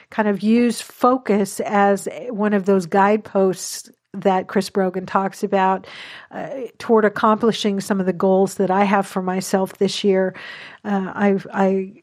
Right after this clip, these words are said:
it's been interesting to me to do a little research about the things that interfere with focus,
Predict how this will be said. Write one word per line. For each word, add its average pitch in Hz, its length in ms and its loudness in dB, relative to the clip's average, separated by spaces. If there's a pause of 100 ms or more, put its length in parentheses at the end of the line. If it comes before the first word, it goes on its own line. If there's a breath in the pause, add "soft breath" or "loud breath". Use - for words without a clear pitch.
it's 208 400 -4
been 208 160 2
interesting 220 520 2
to 208 120 -4
me 202 300 4
to 196 180 -4
do 214 200 4
a - 20 6
little 196 260 4
research 196 540 2
about 196 520 4
the 190 100 0
things 190 260 -2
that 185 140 0
interfere 185 480 -2
with 180 160 -2
focus, 180 560 -2